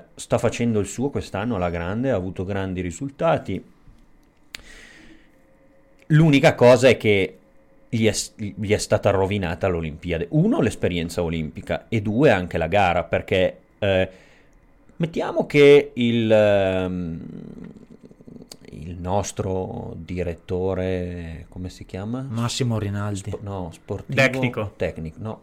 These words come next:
Speaker 1: direttore
Speaker 3: Dir-
Speaker 1: sportivo. Quindi il capo di tutta la banda, il secondo capo di tutta la banda,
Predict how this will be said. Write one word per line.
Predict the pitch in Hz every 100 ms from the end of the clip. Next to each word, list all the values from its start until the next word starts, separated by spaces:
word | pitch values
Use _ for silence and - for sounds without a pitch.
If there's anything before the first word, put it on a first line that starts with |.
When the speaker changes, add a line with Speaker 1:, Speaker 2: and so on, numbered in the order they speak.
| -
Speaker 1:
direttore | 95 95 - 110
Speaker 3:
Dir- | 135 131
Speaker 1:
sportivo. | 104 - 82 80 - - - -
Quindi | 107 92 87
il | 80
capo | - 120 123 - 113 110 - _
di | - 101
tutta | 104 98
la | 95
banda, | 92 92 87 82 107 - - - _ -
il | 82
secondo | - - 117 127 -
capo | 101 110 107
di | 95
tutta | 101 107
la | 98
banda, | 92 85 82 180 -